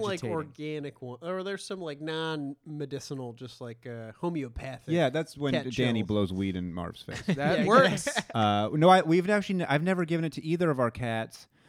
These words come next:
Speaker 3: We've thought about it with Holiday, getting her on, like, a regular anxiety thing, um, but w-, I don't, we haven't done it yet. But, um,
Speaker 2: There's valerian root.
Speaker 3: Oh, interesting.
Speaker 2: That's apparently a thing that
Speaker 3: Uh,
Speaker 2: works on cats.
Speaker 3: the dog, though, we do give,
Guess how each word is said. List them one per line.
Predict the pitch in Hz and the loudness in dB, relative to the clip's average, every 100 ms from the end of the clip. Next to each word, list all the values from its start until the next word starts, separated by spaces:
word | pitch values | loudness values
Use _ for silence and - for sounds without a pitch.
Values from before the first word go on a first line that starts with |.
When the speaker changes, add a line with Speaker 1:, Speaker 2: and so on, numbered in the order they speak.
| - - | -10 2
Speaker 3:
We've | 143 | 2
thought | - - 175 196 | 2 2 4 4
about | 156 139 131 | 6 4 2
it | - | 0
with | 117 | -2
Holiday, | 120 120 117 107 | 0 0 0 -2
getting | 101 110 107 | 0 0 0
her | 104 104 | -2 -2
on, | 101 | -2
like, | 101 95 | -2 -4
a | |
regular | 92 95 98 101 101 98 | -2 -2 -2 0 0 0
anxiety | 98 90 90 98 104 117 | -4 -4 -4 -4 -4 -4
thing, | - 135 135 139 _ | -2 -2 -4 -6 _
um, | 120 101 95 95 - _ _ _ _ | -4 -2 -2 -6 -10 _ _ _ _
but | 107 110 | -2 0
w-, | 107 107 | 0 -4
I | 107 | -6
don't, | 113 | -4
we | 107 | -2
haven't | 101 107 | -2 0
done | 113 117 | 0 -2
it | |
yet. | 127 131 120 | -2 -4 -2
But, | 120 107 | 0 2
um, | 104 98 95 92 | 2 2 0 0
Speaker 2:
There's | 160 | 0
valerian | 135 143 135 147 196 170 127 113 | 0 -2 0 2 4 2 0 -4
root. | 117 104 - - - | -4 -4 -8 -10 -8
Speaker 3:
Oh, | 127 113 - _ 120 | -6 -6 -8 _ -16
interesting. | 117 131 | -8 -6
Speaker 2:
That's | 143 | -6
apparently | - 156 127 120 117 | -4 -4 -4 -4 -8
a | |
thing | - 127 | -6 -4
that | 120 110 | -2 0
Speaker 3:
Uh, | 135 | -2
Speaker 2:
works | - | -4
on | 127 120 | -10 -10
cats. | 165 143 - | -12 -14 -4
Speaker 3:
the | 120 | -2
dog, | 95 131 147 208 160 92 | 0 2 4 2 0 -2
though, | 82 82 120 - _ - | -4 -4 -6 -8 _ -2
we | 107 | -2
do | 90 - 196 214 | -2 0 2 2
give, | 123 101 90 87 - | 0 0 0 -4 -14